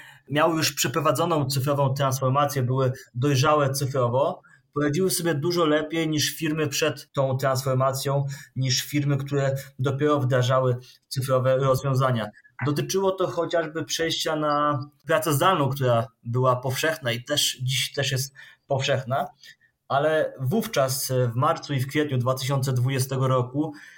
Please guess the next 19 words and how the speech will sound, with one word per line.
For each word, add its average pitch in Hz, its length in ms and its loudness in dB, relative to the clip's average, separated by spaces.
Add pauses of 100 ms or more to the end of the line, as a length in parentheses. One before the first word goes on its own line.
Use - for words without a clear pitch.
(260)
firmy, 190 400 2
które 156 220 -4
już 151 200 0
miały 160 300 2
wdrożone 147 640 2 (260)
nie 147 240 0
tyle 240 300 0
procesy, 135 800 0
bo 170 80 -4
to 170 120 -2
jest - 200 -2
jedna 151 260 2
rzecz, 120 180 0
kwestia 131 300 -4
techniczna, 135 640 -4 (260)
tutaj 135 400 -2 (180)
oprogramowanie 139 1120 2 (360)
w - 80 -14
chmurze 131 640 0